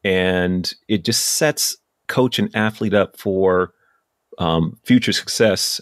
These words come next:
And you, and that's what we all want. We want what's best for the athlete. And that's someone that's healthy and making steady progress and growing and learning about the sport as well. Um,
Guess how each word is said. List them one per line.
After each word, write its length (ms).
And 120
you, 160
and 380
that's 180
what 100
we 100
all 160
want. 260
We 100
want 300
what's 320
best 580
for 200
the 140
athlete. 480
And 160
that's 220
someone 240
that's 220
healthy 500
and 140
making 320
steady 300
progress 720
and 180
growing 360
and 120
learning 600
about 380
the 100
sport 400
as 160
well. 360
Um, 540